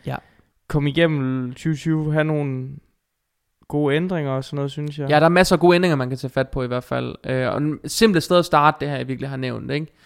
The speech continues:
Speaker 1: Øhm, og jeg vil så også godt sige, at på et eller andet tidspunkt kunne det godt være, at man fik behov for at gøre mere.
Speaker 2: Ja.
Speaker 1: Man fik for eksempel behov for, du nævnte det selv på et tidspunkt, du ville tælle kalorier, du ville tælle måltider som kalorier og sådan noget.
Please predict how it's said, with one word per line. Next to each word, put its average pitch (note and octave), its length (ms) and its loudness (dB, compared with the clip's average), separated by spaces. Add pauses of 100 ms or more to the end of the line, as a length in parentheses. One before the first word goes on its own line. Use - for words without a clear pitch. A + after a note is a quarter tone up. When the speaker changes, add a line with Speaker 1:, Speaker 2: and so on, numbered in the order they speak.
(500)
Speaker 1:
Øhm, C3 540 -4
og - 140 2
jeg D3+ 80 8
vil D3 80 0
så F3 100 2
også E3+ 160 4
godt D#3+ 160 0
sige, F3 280 2
at D#3 100 4
på - 200 -6
et - 20 2
eller D#3 120 4
andet D3 80 0
tidspunkt D#3 360 -2
kunne C#3 100 -4
det B2+ 80 -2
godt C#3 160 2
være, C3+ 80 2
at C3+ 60 -2
man C3 140 -6
fik - 240 -8
behov C#3+ 300 2
for - 120 -2
at - 100 -6
gøre C#3 180 6
mere. C#3 320 2 (260)
Speaker 2:
Ja. D3+ 200 4 (720)
Speaker 1:
Man C#3 120 -6
fik C#3 160 -2
for D3 80 -2
eksempel C#3+ 280 0
behov C#3 240 2
for, C3 320 0 (320)
du D3+ 60 -2
nævnte D3 280 4
det C#3 80 -6
selv C3+ 160 -2
på - 80 -10
et C3 60 -10
tidspunkt, C3 440 -6
du D3 80 2
ville C3 160 -2
tælle B2 200 -4
kalorier, C3 340 0
du B2+ 60 -6
ville B2 120 -6
tælle C3+ 220 -2
måltider C3+ 340 2
som B2+ 160 -12
kalorier C3+ 340 0
og - 100 -6
sådan - 100 -8
noget. B2 140 -6